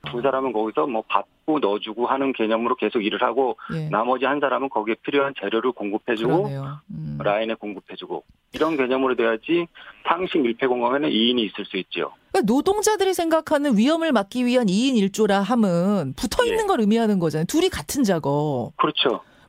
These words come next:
Speaker 2: 회사가 생각하는 이 인 일 조는 그냥 같은
Speaker 1: 그-,
Speaker 2: 라인에
Speaker 1: 예.
Speaker 2: 두 명만 투입돼서 각자
Speaker 1: 그렇죠.
Speaker 2: 일해도 이 인 일 조인 거고.
Speaker 1: 그렇죠.
Speaker 2: 하.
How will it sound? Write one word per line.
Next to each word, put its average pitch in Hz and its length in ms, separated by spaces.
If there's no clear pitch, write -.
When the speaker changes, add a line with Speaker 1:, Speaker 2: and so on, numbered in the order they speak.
Speaker 2:
회사가 440 260
생각하는 381 460
이 247 160
인 285 80
일 269 100
조는 294 280
그냥 277 260
같은 - 420
Speaker 1:
그-, 330 60
Speaker 2:
라인에 294 500
Speaker 1:
예. - 20
Speaker 2:
두 247 200
명만 339 360
투입돼서 302 480
각자 - 340
Speaker 1:
그렇죠. 226 100
Speaker 2:
일해도 269 240
이 220 140
인 233 60
일 233 100
조인 202 180
거고. 165 500
Speaker 1:
그렇죠. 123 420
Speaker 2:
하. 127 800